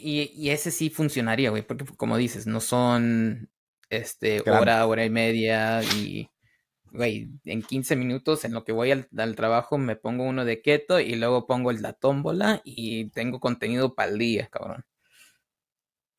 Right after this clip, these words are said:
Speaker 2: Así es. <clears throat> No, y, y, pues, no, mira, me, esa idea me dio porque sigo un podcast de información que te ayuda a, a mejorar tu, tu show,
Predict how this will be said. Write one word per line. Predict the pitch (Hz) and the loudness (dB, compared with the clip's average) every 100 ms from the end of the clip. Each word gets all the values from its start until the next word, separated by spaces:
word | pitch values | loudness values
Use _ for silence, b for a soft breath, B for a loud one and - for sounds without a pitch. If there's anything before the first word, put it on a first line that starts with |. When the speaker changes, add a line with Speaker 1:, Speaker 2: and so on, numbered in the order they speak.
| - | -6
Speaker 2:
Así | - 107 117 | -4 0 2
es. | 131 - _ 180 | 2 -2 _ -4
<clears throat> | 185 - 220 208 202 190 143 | -2 0 0 2 4 4 2
No, | 113 165 226 - | 0 0 0 0
y, | 135 - | -4 -2
y, | 127 120 113 - _ _ | -2 -2 -4 -8 _ _
pues, | 135 120 143 | 2 2 0
no, | 147 - | -4 -4
mira, | 151 - 139 95 - _ _ _ _ - _ - | -8 0 2 2 -2 _ _ _ _ -20 _ -4
me, | 131 139 - | -2 0 0
esa | 131 180 | 4 4
idea | 170 180 | 6 2
me | 180 | 2
dio | 147 151 156 | 2 2 0
porque | 143 120 | -4 -6
sigo | 135 127 | -4 -4
un | 139 | 0
podcast | 131 - 143 139 - _ b b b b b _ _ | -2 0 -2 -4 -10 _ b b b b b _ _
de | 117 110 | 0 2
información | 104 113 107 95 - 143 135 | 2 0 0 -2 4 4 4
que | 110 | -2
te | - | -2
ayuda | 107 110 113 110 113 | 0 2 4 2 2
a, | 104 98 95 98 - _ | -2 -2 -2 -6 -12 _
a | 104 | -4
mejorar | 104 95 104 95 - | -2 0 2 2 0
tu, | 107 101 _ _ | -10 -10 _ _
tu | 101 95 95 92 | -14 -12 -14 -16
show, | - 143 117 | -2 4 4